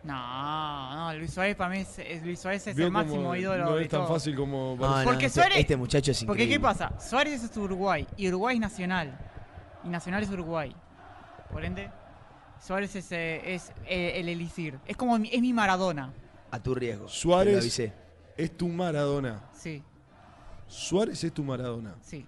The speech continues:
Speaker 2: O sea que el Nacional no hay un ídolo más grande que Suárez.
Speaker 1: Exactamente.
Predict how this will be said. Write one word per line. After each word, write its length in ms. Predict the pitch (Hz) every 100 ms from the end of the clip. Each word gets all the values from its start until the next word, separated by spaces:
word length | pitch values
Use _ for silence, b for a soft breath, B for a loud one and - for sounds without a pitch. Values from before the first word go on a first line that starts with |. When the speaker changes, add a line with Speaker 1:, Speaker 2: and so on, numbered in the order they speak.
| -
Speaker 2:
O 100 | 135
sea 220 | 139 190
que 80 | 175
el 80 | 165
Nacional 440 | 160 - 165 185
no 120 | 170 175
hay 100 | 180
un 140 | 170
ídolo 260 | 180 160 147
más 160 | 151
grande 260 | 156 160 147
que 80 | 123
Suárez. 460 | 123 107 98 - - -
Speaker 1:
Exactamente. 720 | 185 202 170 147 131 123